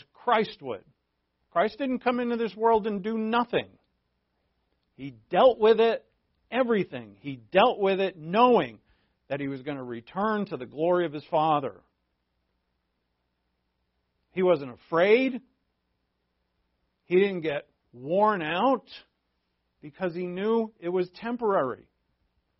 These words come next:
And he passed this very life on to us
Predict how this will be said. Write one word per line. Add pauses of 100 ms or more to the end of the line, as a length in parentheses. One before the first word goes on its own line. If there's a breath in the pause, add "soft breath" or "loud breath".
(2000)
And
he
passed
this (160)
very
life
on
to
us